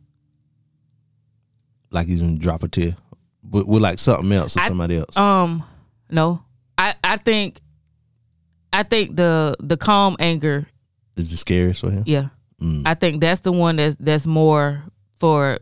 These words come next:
Speaker 2: than the tears.
Speaker 1: Mm.
Speaker 2: Because with that calm anger, you, you don't know what to do with that.
Speaker 1: Mm.
Speaker 2: All you know is that I'm serious and I mean it. And I think,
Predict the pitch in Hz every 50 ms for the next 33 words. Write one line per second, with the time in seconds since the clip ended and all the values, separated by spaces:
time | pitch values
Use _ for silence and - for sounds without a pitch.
0 | - - 139 151 151 147 135 135 - 175 160 131 - - - - - _ _ _
1 | _ - 110 123 123 110 - - 180 165 156 151 - 151 147 - - 190 185 185
2 | 175 - 156 165 160 143 151 147 147 160 175 160 - - 135 160 185 175 165 160
3 | 156 156 147 - - 131 139 147 127 - - 73 - - - _ _ _ _ _
4 | _ _ _ _ _ _ _ _ _ _ _ _ _ _ _ _ _ - - 165
5 | 165 170 170 190 208 196 185 175 170 160 147 165 151 143 139 - - 175 160 143
6 | 131 139 143 143 - - - _ _ _ _ - 151 151 139 139 151 156 147 135
7 | 127 - - _ _ _ _ _ _ _ _ _ _ _ _ _ _ _ _ _
8 | _ _ _ _ _ _ _ _ _ _ _ _ - 185 165 156 156 - - 180
9 | 170 160 151 - - -